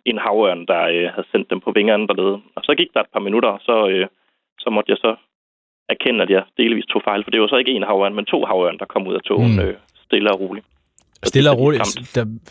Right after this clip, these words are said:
Speaker 2: der jagtede ænderne, eller fløj efter dem, eller hvordan?
Speaker 1: Jamen, altså, de havde jagtet ænderne, men, men ikke sådan de steder fløjende efter dem. Øh, måden havørnen jagter sådan nogle spidsænder på, det er ikke sådan som, øh,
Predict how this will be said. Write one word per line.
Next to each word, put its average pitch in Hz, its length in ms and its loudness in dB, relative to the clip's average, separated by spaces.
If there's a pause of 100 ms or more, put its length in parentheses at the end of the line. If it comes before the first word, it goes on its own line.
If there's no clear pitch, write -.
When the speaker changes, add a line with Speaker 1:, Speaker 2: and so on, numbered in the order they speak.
Speaker 2:
der 113 80 2 (140)
jagtede 147 340 0
ænderne, 131 200 2
eller 90 180 -4
fløj 104 100 0 (120)
efter - 180 0
dem, 135 160 -2
eller 98 160 0
hvordan? 104 240 0 (380)
Speaker 1:
Jamen, 170 520 2
altså, 131 180 -8
de - 60 -4
havde 135 140 2
jagtet 139 300 -4
ænderne, 110 280 0 (120)
men, 120 280 -2
men 135 140 -2
ikke 160 160 0 (140)
sådan 92 220 -2
de 107 140 -8
steder 107 240 2
fløjende 95 220 0
efter - 220 -2
dem. - 180 -12
Øh, 98 240 0 (140)
måden 135 320 4
havørnen 107 540 -2
jagter 107 300 -4
sådan - 140 -10
nogle 95 160 -10 (180)
spidsænder 92 460 -2
på, 107 160 -2
det 107 140 0
er 104 40 2
ikke 120 280 2
sådan 92 240 -4
som, 90 320 0
øh, 90 220 2